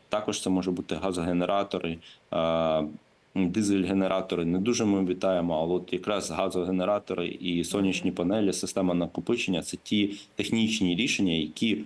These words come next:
Speaker 1: прості за своїм встановленням, їх можна оперативно, швидко встановити, адже також урядом прийнято низку рішень щодо спрощення приєднання до газових та електричних мереж,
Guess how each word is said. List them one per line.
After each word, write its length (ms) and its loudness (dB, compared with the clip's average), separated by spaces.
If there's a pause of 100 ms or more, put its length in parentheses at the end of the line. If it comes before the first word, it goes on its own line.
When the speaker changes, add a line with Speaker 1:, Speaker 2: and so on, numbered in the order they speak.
(180)
Speaker 1:
прості 440 0
за 140 2
своїм 340 2
встановленням, 680 0
їх 220 0
можна 260 0
оперативно, 640 -2
швидко 420 0
встановити, 720 -2
адже 260 -2
також 460 -4
урядом 380 0
прийнято 500 -2
низку 320 0
рішень 300 0
щодо 220 -2
спрощення 580 -2
приєднання 580 -2
до 140 -2
газових 400 0
та 120 -4
електричних 600 -2
мереж, 340 -2